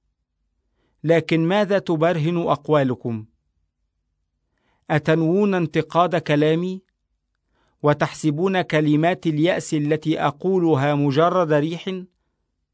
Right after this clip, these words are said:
حتى إنكم تلقون قرعة على مال اليتيم، وتساومون على صديقكم.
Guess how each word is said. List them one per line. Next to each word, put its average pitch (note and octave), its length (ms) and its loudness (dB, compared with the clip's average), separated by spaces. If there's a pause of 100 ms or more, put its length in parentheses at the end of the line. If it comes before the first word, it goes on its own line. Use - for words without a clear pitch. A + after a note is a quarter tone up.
(840)
حتى E3+ 400 -2
إنكم F3+ 360 -2
تلقون F3+ 520 -2
قرعة F3 500 0
على D3+ 420 0
مال D#3+ 240 0
اليتيم، C#3+ 720 -4 (880)
وتساومون E3 960 0
على D#3 320 0
صديقكم. B2+ 800 -6